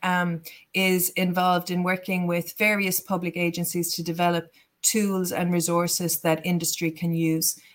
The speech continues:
and actually implement. That's always been the focus, or training programs for industry. We're definitely seeing a shift in our business towards support specifically for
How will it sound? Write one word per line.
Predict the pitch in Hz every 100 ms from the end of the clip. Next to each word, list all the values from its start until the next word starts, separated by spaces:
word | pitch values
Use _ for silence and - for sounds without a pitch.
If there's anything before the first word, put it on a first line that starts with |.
| -
and | 170
actually | 165 165 - 165
implement. | 170 - 170 170 165
That's | 190 196
always | 202 202 190
been | 190 180
the |
focus, | 170 185 180 180 170
or | 170
training | - 196 190 190
programs | - 190 190 -
for | 180
industry. | 190 185 - 196 196 - - -
We're | 185
definitely | 202 208 220
seeing | 202 196 190
a |
shift | 185 190 185 190
in |
our | 180 175
business | 170 175 175 170 -
towards | - 180 170 160
support | - - 175 - 175 165
specifically | - 175 - 175 170 170
for | 160 180 170 170